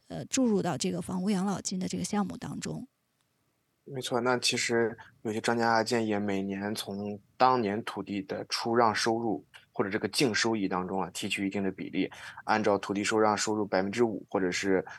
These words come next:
Speaker 2: 收益的百分之二十以上进行这么一个计提，作为房屋养老金。因为这个土地出入收入其实主要是来自于这个房产嘛，在公营房地产开发用地的时候就一次性收取了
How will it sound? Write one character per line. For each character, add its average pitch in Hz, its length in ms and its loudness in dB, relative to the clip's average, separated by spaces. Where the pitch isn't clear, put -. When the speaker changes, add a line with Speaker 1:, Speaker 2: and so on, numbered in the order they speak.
Speaker 2:
收 123 260 6
益 123 140 2
的 104 80 0
百 90 160 0
分 98 80 -2
之 104 60 0
二 113 180 4
十 110 180 0
以 95 60 -4
上 98 260 2
进 101 160 -8
行 95 160 -8
这 95 120 -6
么 90 80 -4
一 90 80 -6
个 95 100 -4
计 98 220 -4
提， - 220 -12
作 98 140 0
为 95 140 2
房 92 220 -4
屋 95 120 -2
养 92 160 -2
老 82 120 -4
金。 80 200 -8
因 107 120 0
为 101 160 4
这 98 140 0
个 98 80 2
土 98 180 -6
地 104 140 -2
出 110 220 -2
入 101 160 0
收 104 180 -2
入 98 240 0
其 - 100 -6
实 95 80 0
主 87 160 -4
要 101 140 6
是 92 140 -4
来 90 160 2
自 85 120 -8
于 76 120 -6
这 90 100 -2
个 67 200 0
房 85 220 -2
产 - 240 -2
嘛， - 120 -14
在 98 280 4
公 107 200 2
营 101 140 0
房 101 160 2
地 110 60 2
产 - 320 0
开 104 180 -2
发 107 200 6
用 107 180 0
地 113 100 2
的 92 80 4
时 - 140 -4
候 78 160 -6
就 95 100 -2
一 92 160 -2
次 - 140 -2
性 101 180 -4
收 110 180 2
取 - 200 -2
了 - 180 -2